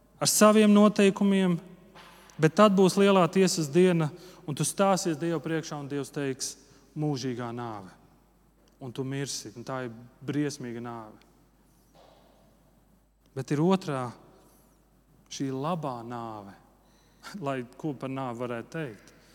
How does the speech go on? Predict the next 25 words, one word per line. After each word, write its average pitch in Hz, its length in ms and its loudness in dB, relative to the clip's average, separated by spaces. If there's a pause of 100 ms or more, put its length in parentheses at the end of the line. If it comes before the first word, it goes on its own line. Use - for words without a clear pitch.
(440)
bet - 160 -10
tā 135 80 -4
ir 120 80 -6
mirt 143 320 -6
kopā 139 320 -6
ar 117 140 -10
Kristu. 123 500 -10 (1800)
Un 117 100 -14 (140)
tas 151 300 -8
ir 139 160 -6
tad, 139 180 -10
kad - 180 -16
tu 135 160 -12 (140)
uztici 131 520 -14
viņam 110 280 -18
savu 110 240 -18
dzīvi. 107 300 -16 (1900)
Un 139 80 -12
starp - 240 -10
citu, 185 240 -6
tu 143 160 -12
vari 151 160 -6
nomirt 156 400 -10
tikai 151 280 -10
vienreiz. 127 580 -10